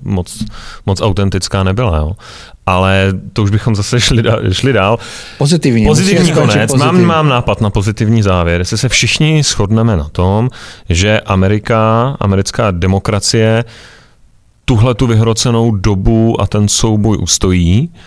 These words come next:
Speaker 1: přes ne-, nepředstavitelný možný scénář, že se kolem ještě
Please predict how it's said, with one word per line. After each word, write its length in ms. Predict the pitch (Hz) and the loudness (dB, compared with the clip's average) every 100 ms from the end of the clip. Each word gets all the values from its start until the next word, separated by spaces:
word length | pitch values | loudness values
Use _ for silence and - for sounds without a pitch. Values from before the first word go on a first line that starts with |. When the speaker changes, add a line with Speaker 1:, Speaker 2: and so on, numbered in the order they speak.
| - - - _ | -20 -20 -20 _
Speaker 1:
přes 440 | - - 113 - 113 127 107 | -2 0 0 -2 0 2 4
ne-, 280 | 117 117 120 - - 120 | 4 4 2 0 -2 2
nepředstavitelný 1080 | 120 113 113 113 - 131 - 127 120 120 123 | 4 4 2 0 -2 -2 0 0 2 2 4
možný 360 | 120 107 107 117 | 4 4 2 2
scénář, 340 | - 107 107 | 0 0 2
že 60 | 110 | 0
se 240 | 110 110 | 0 -2
kolem 260 | 107 107 104 | 0 0 2
ještě 240 | 98 113 | 0 -4